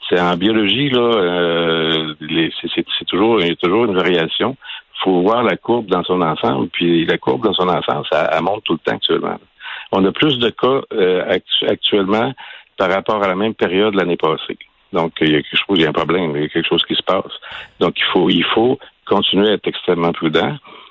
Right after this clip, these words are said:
Euh, on a bien réagi au niveau de la vaccination parce que les gens ont quand même embarqué beaucoup, puis les gens, les gens se sont fait vacciner. Mais, euh, avec le variant Delta,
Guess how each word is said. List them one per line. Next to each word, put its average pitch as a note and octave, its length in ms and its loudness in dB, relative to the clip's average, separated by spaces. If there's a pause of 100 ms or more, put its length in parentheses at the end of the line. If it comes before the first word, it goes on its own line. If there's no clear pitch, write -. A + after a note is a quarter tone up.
(200)
Euh, F2 580 2
on F2 260 2
a F2 80 2
bien G#2+ 480 0
réagi F2 500 0
au G2 60 -2
niveau E2+ 220 0
de E2+ 60 2
la E2 60 0
vaccination D#2 580 -2
parce - 200 -4
que - 100 -10
les D2+ 180 -2
gens E2+ 420 0
ont D2+ 200 -6
quand E2+ 140 2
même F#2 260 2
embarqué D#2 400 -2
beaucoup, - 320 -2
puis D#2+ 240 0
les - 100 2
gens, F#2 140 2 (400)
les F2 80 2
gens G2 140 2
se F#2 80 -2
sont F2 100 2
fait F#2 120 2
vacciner. F2 520 0 (460)
Mais, G#2 400 2 (120)
euh, E2+ 460 2
avec E2+ 280 0
le F2+ 60 0
variant F2+ 280 2
Delta, F#2+ 520 0